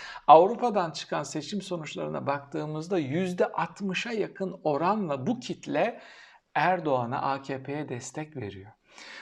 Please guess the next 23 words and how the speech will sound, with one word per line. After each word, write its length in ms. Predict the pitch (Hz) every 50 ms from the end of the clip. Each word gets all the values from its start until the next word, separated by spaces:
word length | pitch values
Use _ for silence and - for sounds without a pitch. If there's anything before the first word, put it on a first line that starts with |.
| - - -
Bunlar 280 | 220 247 285 311 320
için 280 | 320 294 - - 240 226
tabii 540 | 226 226 226 220 254 262 - - - - - -
burada 280 | 143 175 196 190 190
yaşayan 380 | 170 160 - - - 170 165 156
kitle 340 | - - 160 165 - 226 226
için 180 | 202 - -
tabii 240 | 175 - 196 185 180
Türkiye'deki 520 | 180 - 240 233 233 - 233 226 208 - -
sorunlar 440 | - - 202 202 208 202 202 196
çok 220 | 202 - 180 180 170
önemli 400 | 160 151 147 147 160 175 170 143
değil. 320 | 139 123 120 113 113 120
Euro 320 | 156 190 175 156 139 127 -
artıyor. 680 | - 143 196 - - - - 185 170 170 180 175 - - - - - - - - - - - -
Yüz 340 | 180 196 214 202 170 160
euroyu 340 | 170 165 151 151 147 143 127
bozdurduğu 640 | 131 143 151 139 139 135 165 156 147 147 170 170 165
zaman 360 | 156 160 147 151 160 165 160
kıyamet 480 | - - 156 147 147 151 175 170 -
kadar 260 | - 151 139 135 127 123
alışveriş 640 | - 135 123 117 - - - 131 139 190 185 - -
yapabiliyor. 560 | 180 175 180 175 165 165 160 170 180 196 208